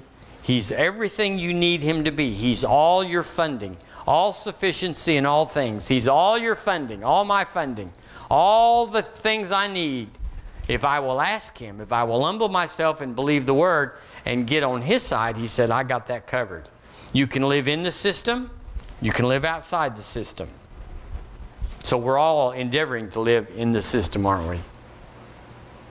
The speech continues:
He says in First Peter two twenty-four, let's read it together, first person. Ready, read. "Who his own self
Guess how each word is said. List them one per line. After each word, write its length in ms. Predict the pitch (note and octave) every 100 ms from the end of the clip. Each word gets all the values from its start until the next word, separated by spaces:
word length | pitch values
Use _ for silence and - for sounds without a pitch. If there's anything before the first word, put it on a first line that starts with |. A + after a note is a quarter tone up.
| - -
He 120 | A#2+
says 320 | A2+ D3 A#2+ A#2+
in 80 | G#2 A2
First 580 | - D3 B2 - - -
Peter 240 | C3+ A#2+
two 200 | G#2+ C3+
twenty-four, 600 | A#2+ B2+ A#2 - B2+ B2+ - - - - - - - - - - - - - - - - - - - - -
let's 240 | A2 -
read 180 | A2 G#2+
it 140 | G2
together, 340 | G#2 F#2+ G#2 F#2+
first 380 | - A2 - -
person. 420 | A2 F#2+ - F2 - - - - - - - - -
Ready, 360 | G#2+ G#2+ G#2+ G2+
read. 480 | G2 A2 G2+ F2+ - - - - -
"Who 120 | D3
his 180 | D3+ B2
own 300 | F#3+ G#3+ F#3+
self 420 | - G3+ F3+